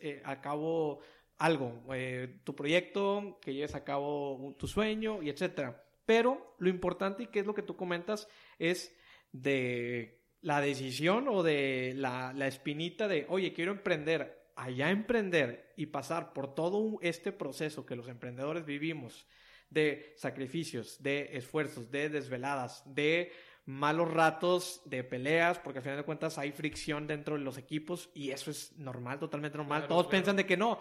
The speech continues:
Speaker 1: sí, vamos a emprender, vamos a levantar capital de volada y
Speaker 2: <laughs>
Speaker 1: no vamos a tener
Speaker 2: Sí.
Speaker 1: deudas y viva y el, esta burbuja de color rosa de
Speaker 2: Sí.
Speaker 1: que, que es esa, ese iceberg que, que vemos la puntita de ya lo exitoso, ya tu producto se vende, ya estás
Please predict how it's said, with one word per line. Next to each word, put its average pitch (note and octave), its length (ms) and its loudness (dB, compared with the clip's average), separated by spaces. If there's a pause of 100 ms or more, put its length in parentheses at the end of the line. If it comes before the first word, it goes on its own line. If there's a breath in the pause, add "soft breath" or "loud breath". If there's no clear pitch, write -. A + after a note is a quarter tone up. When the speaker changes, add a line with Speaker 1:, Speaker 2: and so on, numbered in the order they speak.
(240 loud breath)
Speaker 1:
sí, B3 220 4
vamos A#3+ 200 6
a - 20 6
emprender, G#3 400 0
vamos A3 180 4
a A3 40 2
levantar F#3+ 300 0
capital F#3+ 380 0
de G#3 60 2
volada A#3 500 4
y E3 400 0
Speaker 2:
<laughs> B2 220 -2
Speaker 1:
no F#3 160 8
vamos G#3+ 180 10
a F#3+ 80 8
tener F3+ 220 6
Speaker 2:
Sí. F3 80 6
Speaker 1:
deudas A#3+ 500 10
y E3 380 6
viva G#3 500 6
y E3 220 2
el, D3+ 280 -2
esta E3 240 2
burbuja F3 420 0
de F3+ 60 2
color D#3+ 240 0
rosa E3 320 2
de D3+ 200 0
Speaker 2:
Sí. C3+ 120 -10
Speaker 1:
que, C3+ 380 2 (140)
que F3 80 4
es D#3+ 100 4
esa, F#3 340 4
ese E3+ 360 2 (180)
iceberg F3 360 2
que, C#3 340 -2
que C3+ 240 -2
vemos D#3 240 2
la F3 120 4
puntita D#3+ 640 -4 (140)
de C#3+ 180 -2
ya C#3+ 140 2
lo F3 140 6
exitoso, E3+ 560 -2
ya D3+ 200 0
tu - 120 -4
producto D3+ 320 -2
se C#3 120 -2
vende, E3 380 0
ya D#3 300 -2 (320 loud breath)
estás C#3+ 580 -2